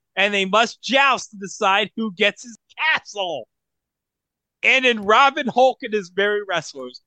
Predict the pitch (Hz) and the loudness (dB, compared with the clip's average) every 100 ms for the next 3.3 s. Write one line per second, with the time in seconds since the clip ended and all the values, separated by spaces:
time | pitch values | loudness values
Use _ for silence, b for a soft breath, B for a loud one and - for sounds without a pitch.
0 | _ - 233 269 - 208 - - 208 220 | _ 0 2 2 0 -4 -4 -2 4 4
1 | 220 214 214 - 277 302 233 170 - 156 | 4 2 0 2 2 2 0 -6 -8 -12
2 | 139 117 _ _ _ 180 214 202 190 240 | -12 -12 _ _ _ 4 4 4 2 0
3 | 202 214 226 | 0 0 0